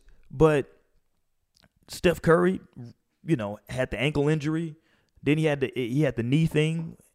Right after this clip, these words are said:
M R I, grade two M C L sprain.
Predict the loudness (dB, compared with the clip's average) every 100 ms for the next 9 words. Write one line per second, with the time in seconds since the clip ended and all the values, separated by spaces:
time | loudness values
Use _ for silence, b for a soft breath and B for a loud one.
0 | _ -4 0 2 2 2 -2 2 2 2
1 | -4 -6 -4 -4 -8 _ _ _ -4 -4
2 | -4 -2 2 2 2 -4 -6 -6 -6 -6
3 | -8 -10